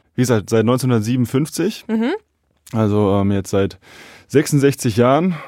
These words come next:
Speaker 1: Ähm, ja, wir feiern bald echt siebenundsechzigstes Firmenjubiläum. Das ist Wahnsinn, wie die Zeit vergeht.
Speaker 2: Ja, cool.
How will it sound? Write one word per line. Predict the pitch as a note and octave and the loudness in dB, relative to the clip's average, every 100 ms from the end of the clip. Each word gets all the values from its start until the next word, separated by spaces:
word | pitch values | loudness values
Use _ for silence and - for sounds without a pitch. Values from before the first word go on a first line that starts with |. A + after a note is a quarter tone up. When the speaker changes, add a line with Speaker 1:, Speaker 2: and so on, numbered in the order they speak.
| - | -10
Speaker 1:
Ähm, | B2+ A#2+ A#2 G#2+ | -4 -2 -4 -6
ja, | A#2 F#2+ | -6 -6
wir | F2+ | -6
feiern | - G#2+ G2+ F#2+ | -8 -6 -4 -4
bald | F#2+ - | -6 -6
echt | G#2 - A#2 | -8 -12 -18
siebenundsechzigstes | A2 G#2+ G#2 G#2 - G#2 G2+ G2 | -8 -4 -4 -6 -8 -8 -6 -4
Firmenjubiläum. | C3 B2 F#2 F2+ F#2 | 0 0 0 0 -2
Das | F#2+ F#2+ | -4 -6
ist | F#2+ | -4
Wahnsinn, | F#2+ G#2+ G2+ | -2 -2 -2
wie | |
die | G2 | -2
Zeit | - A#2 | 0 0
vergeht. | F#2+ F#2 A2 | 0 -2 -2
Speaker 2:
Ja, | G2 - F#3 - - - | -4 -6 -10 -16 -20 -20
cool. | - | -4